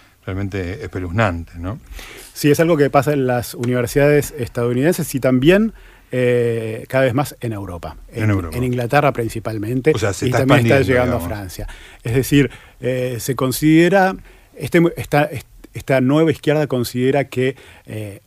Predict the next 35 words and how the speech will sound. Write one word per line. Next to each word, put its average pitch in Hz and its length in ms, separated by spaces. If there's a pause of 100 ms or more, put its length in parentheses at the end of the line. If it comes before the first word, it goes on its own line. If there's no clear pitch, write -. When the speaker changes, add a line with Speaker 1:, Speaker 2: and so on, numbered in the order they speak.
(100)
Speaker 2:
las 113 180
minorías, 123 720 (260)
eh, 104 260
deben 117 220
ser 113 140
protegidas, 127 580 (100)
lo 104 200
que 92 220 (140)
co-, - 180 (160)
uno 110 240 (160)
tiene 113 240
que - 60
estar 85 180
de 82 60
acuerdo, 123 320
me 98 120
parece. 101 360
Speaker 1:
No 104 60
hay 101 60
Speaker 2:
Es, - 20
Speaker 1:
manera 98 260
de 90 40
no 90 80
estar 95 200
de 92 60
acuerdo. 101 160
Speaker 2:
evidentemente, 127 360 (320)
eh, - 520
han 101 220
sido, 117 380 (280)
eh, 107 440 (120)
postergadas, 110 640
han 101 80
sido, 107 340 (640)
eh, - 220